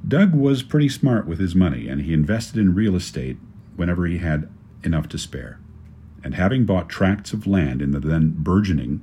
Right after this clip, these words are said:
San Fernando Valley, Doug had plenty of space for the factory and also for the family home. By nineteen fifty-seven, he and Mary had turned three and a half acres of orange and lemon groves in Encino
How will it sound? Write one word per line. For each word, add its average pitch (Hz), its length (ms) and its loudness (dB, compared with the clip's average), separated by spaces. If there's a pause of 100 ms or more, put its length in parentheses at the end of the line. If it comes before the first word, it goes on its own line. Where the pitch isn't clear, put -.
(140)
San 95 280 2
Fernando 82 340 0
Valley, 87 420 -2 (420)
Doug 95 260 0
had 80 260 -2
plenty 80 280 0
of 120 100 -2
space - 420 -4
for - 160 -4
the 95 80 0
factory 123 560 -2
and 87 80 -2
also 78 360 -2
for 76 220 -6
the 78 120 -6
family 67 400 -6
home. - 400 -2 (520)
By 67 120 -6
nineteen 80 380 2
fifty-seven, - 720 0 (360)
he 135 340 4
and 107 300 4
Mary 92 300 4
had 82 180 -2
turned 87 320 2
three 120 260 0
and 139 100 2
a 101 40 0
half 87 260 0
acres 78 460 -2
of 69 140 -10
orange 95 400 2
and 64 100 -2
lemon 90 300 4
groves 80 340 -2
in 76 100 0
Encino 71 540 -2